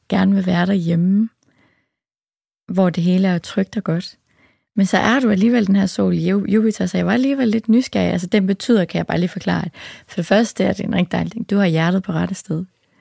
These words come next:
Øhm, og du er nødt til at følge dit hjerte i, hvad end du gør.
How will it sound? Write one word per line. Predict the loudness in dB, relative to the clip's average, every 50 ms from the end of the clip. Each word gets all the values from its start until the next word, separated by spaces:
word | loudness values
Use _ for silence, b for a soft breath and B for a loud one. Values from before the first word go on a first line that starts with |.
| _ _ _ _ _ _ _ _ _ _ _ _ 0
Øhm, | 2 2 2 2 2 0 0 0 -2 -2 -4 -6 -4
og | -2 0
du | 2
er | 4
nødt | 4 2 2 0
til | -2 -6
at | -6
følge | -2 0 0 2 2 2 0
dit | 0 -2 -2
hjerte | -2 -2 0 0 0 0 -2
i, | -2
hvad | -2 -2 -2
end | -2 -2 -2 -2
du | -4
gør. | -4 -4 -4 -4